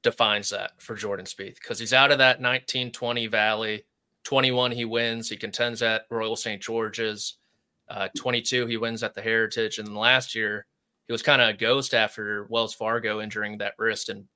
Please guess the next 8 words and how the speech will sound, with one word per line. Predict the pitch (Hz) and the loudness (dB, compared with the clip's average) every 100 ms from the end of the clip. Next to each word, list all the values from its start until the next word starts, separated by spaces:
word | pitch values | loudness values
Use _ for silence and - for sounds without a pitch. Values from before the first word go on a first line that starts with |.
| - | -12
his | 104 | -10
back. | 92 104 117 107 - _ _ _ _ - | 0 2 4 2 -8 _ _ _ _ -16
And | 107 | -8
so | - 117 107 | -2 0 0
I | 107 | 0
think | 135 117 | -2 -4
for | 110 | -4
him, | 113 120 113 104 | -2 -2 -4 -8